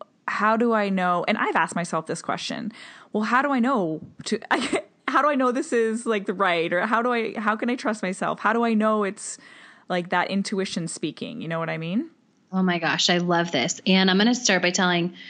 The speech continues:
Speaker 2: so, um, recently I've had this own, it, in a financial decision, like, it doesn't, there's all kinds of reasons for me to be like, "You made the wrong choice."
Speaker 1: Mm-hmm.
Speaker 2: And I just keep reminding myself, 'cause I've practiced this, and then I'll get to your question, like,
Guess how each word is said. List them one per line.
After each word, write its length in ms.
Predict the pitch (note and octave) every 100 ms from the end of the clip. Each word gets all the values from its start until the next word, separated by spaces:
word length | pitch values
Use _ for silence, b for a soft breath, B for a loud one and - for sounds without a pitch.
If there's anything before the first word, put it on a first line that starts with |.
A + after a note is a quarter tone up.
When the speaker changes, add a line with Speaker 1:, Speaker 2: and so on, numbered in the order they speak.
| B B B
Speaker 2:
so, 500 | - A#3 G#3+ F3+ - - _ -
um, 460 | F#3+ F3 E3 D3+ - - -
recently 600 | A3+ D4+ C4 E3 F#3 F3
I've 160 | F3
had 240 | F3+ E3 F3
this 180 | F3
own, 520 | D3 F3 E3+ E3 D#3 - - - _ -
it, 220 | F#3+ F#3
in 160 | G3+ G3+
a 80 | F#3
financial 500 | F#3+ F3+ A3+ A3 F3
decision, 680 | D#3+ - D#3+ D#3+ F3 G3 B B B F3
like, 200 | G3 G3
it 140 | F#3
doesn't, 580 | G3+ G3+ G#3+ G#3+ - - - -
there's 340 | G3+ G3+ F#3 F#3 G3+
all 200 | G3+ A3+
kinds 360 | G#3 G3+ G3+
of 160 | F#3+ F3
reasons 440 | E3+ F3+ F#3 F3+
for 60 | F3+
me 120 | E3+
to 80 | E3
be 100 | E3
like, 320 | E3 D#3+ -
"You 160 | F#3 F#3+
made 200 | F#3 F3+
the 120 | F3+
wrong 280 | E3 D#3+ D#3+
choice." 480 | - - - - F#3+
Speaker 1:
Mm-hmm. 260 | F#3+ E3+ G#3 B B B B B _ - G3+
Speaker 2:
And 200 | G3+ F#3+
I 240 | G3 G#3
just 280 | A#3 A#3+ -
keep 220 | A3 F#3
reminding 560 | F#3 F3+ E3+ G#3 G#3+ F#3
myself, 380 | E3 F3 E3 -
'cause 160 | -
I've 180 | F3 F3
practiced 480 | - F#3+ F#3 D#3 -
this, 180 | E3 -
and 120 | F3+
then 140 | E3+ D#3+
I'll 100 | D#3+
get 200 | D#3+ -
to 80 |
your 80 | -
question, 440 | - C4+ C4+ F3 E3+
like, 240 | E3+